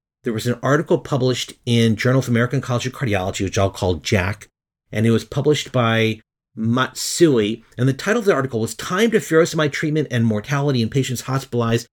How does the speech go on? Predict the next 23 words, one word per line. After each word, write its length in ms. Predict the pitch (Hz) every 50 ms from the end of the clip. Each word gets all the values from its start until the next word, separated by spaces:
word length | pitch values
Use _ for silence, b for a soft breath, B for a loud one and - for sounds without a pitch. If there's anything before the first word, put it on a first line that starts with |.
| _ _ _ -
with 160 | 120 110 -
Acute 300 | 104 - - 175 165 -
Heart 220 | - 127 123 117
Failure." 400 | - - 120 113 113 113 113 - -
It 180 | - 107 101
got 220 | - 143 127 123 110
a 60 | 107
lot 540 | 107 104 110 120 131 160 175 180 185 185 180
of 180 | 156 - -
press, 400 | - - 107 95 95 - - - - _ _ _ _ _ -
and 120 | 135 131
what 180 | 127 160 - -
they 120 | 196 196
found 540 | 196 - - - 190 190 202 220 247 247 220
in 140 | 196 170 160
this 180 | 160 147 -
article 560 | - - 131 139 139 - - - 104 101 98 - _ _ _ _ _
was 220 | 127 135 131 135
that 220 | - 139 131 127 -
if 200 | 143 131 - -
patients 500 | - - 175 202 202 - 233 226 226 -
got 360 | - - 147 139 143 143 - - _ _ _ _ _ _ -
diuretics 880 | 107 - 143 135 147 160 160 156 143 139 143 139 139 131 - - -